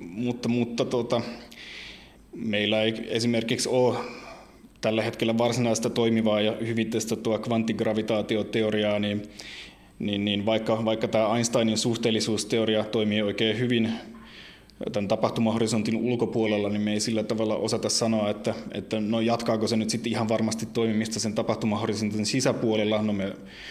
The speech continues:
voidaan ajatella, että ehkä, ehkä näin on ainakin jonkun matkaa kohti tätä singulariteettia, minkä, minkä tää Einsteinin teoria ennustaa. Ja, ja silloin me voitais ajatella, että no kyllä sielläkin sitten jotain magneettisia ilmiöitä on ja laskea, miten ne siellä sitten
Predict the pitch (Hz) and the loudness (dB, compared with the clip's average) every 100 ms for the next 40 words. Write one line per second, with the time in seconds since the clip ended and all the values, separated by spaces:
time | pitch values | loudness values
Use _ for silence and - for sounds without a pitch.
0 | - - 113 113 117 123 120 117 110 110 | -8 2 4 4 4 2 2 2 2 0
1 | 107 127 - 107 - 113 117 120 127 113 | -2 -4 -2 -2 0 0 2 2 2 2
2 | 107 107 120 117 117 104 101 101 95 107 | 0 0 0 0 0 0 -2 -4 -2 -2
3 | 101 104 - - 101 104 113 107 104 104 | -2 -6 -8 -8 -4 -2 0 0 0 0
4 | 95 104 98 110 101 101 104 104 110 95 | -2 -2 -2 -2 -2 -2 -4 -4 -6 -6
5 | 98 104 104 104 - 107 98 113 104 104 | -4 -4 -2 -4 -2 -2 -2 -2 0 0
6 | 101 107 104 - 104 101 104 - - 104 | 0 0 0 -2 -2 0 -2 -4 -4 0
7 | 107 107 104 110 107 110 - - 127 120 | 0 0 2 0 0 0 -2 -2 0 0
8 | 120 110 107 110 107 98 104 113 110 104 | 2 0 2 0 -2 -2 0 0 0 -2
9 | - 107 110 110 107 107 104 101 110 110 | -2 -2 0 0 2 2 0 -2 -2 0
10 | 107 107 101 98 107 107 107 123 123 - | 0 0 0 0 0 0 2 2 2 2
11 | 120 107 107 107 113 113 107 107 110 | 2 2 0 -2 0 0 0 -2 -4